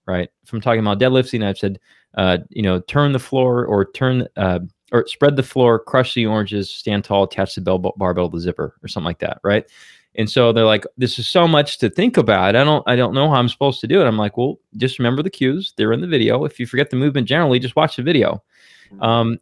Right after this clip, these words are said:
Speaker 1: and so, like, I've, I've created a lot of those things for people not, not necessarily to,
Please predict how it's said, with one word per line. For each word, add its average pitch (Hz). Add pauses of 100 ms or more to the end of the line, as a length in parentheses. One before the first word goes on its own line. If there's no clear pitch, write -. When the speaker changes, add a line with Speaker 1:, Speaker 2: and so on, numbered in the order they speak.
Speaker 1:
and 117
so, 135 (160)
like, 120
I've, 120 (360)
I've 123
created 151
a 135
lot 123
of 120
those 110
things 127
for 113
people 107 (680)
not, 175
not 175
necessarily 147
to, 107